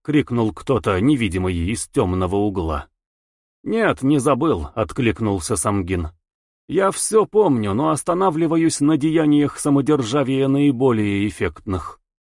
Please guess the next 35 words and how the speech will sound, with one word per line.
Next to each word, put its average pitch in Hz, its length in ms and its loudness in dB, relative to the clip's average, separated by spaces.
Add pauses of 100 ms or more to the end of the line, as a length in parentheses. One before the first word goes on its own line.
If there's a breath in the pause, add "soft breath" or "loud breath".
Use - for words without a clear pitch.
(300)
«Уж 196 320 -2
чего 196 480 2
эффектнее?» 165 840 -2 (760)
«Московские 151 760 0
события 147 540 2
пятого 143 400 0
года 135 240 2
я 135 160 0
хорошо 143 460 -2
знаю, 110 480 -2 (220 soft breath)
но 131 200 2
у 135 60 2
меня 139 320 4
по 135 140 2
этому 127 380 0
поводу 120 380 0
есть 123 300 -4
своё 123 380 0
мнение, 107 600 -2 (320 soft breath)
и, 135 180 2
будучи 143 520 2
высказано 135 640 2
мною 139 340 2
сейчас, 143 480 -2
оно 123 260 0
отвело 123 420 0
бы 104 140 0
нас 104 240 0
далеко 110 480 0
в - 100 -12
сторону 90 580 -2
от 90 160 -4
избранной 95 560 -2
мною 95 320 -2
темы». 85 440 -8